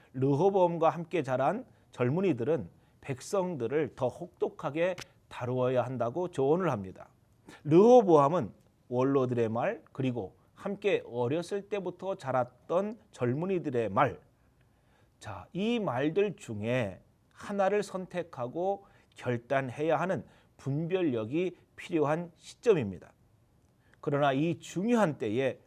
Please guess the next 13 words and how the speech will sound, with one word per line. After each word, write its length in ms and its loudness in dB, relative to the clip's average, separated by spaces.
르호보암은 920 0
들어야 460 4
할 260 0
말은 460 -4
듣지 280 -8
않고 420 -10
듣지 440 -2
말아야 520 -2
할 140 -4
말을 420 -6
듣고 500 -2
선택을 680 -8
합니다. 440 -16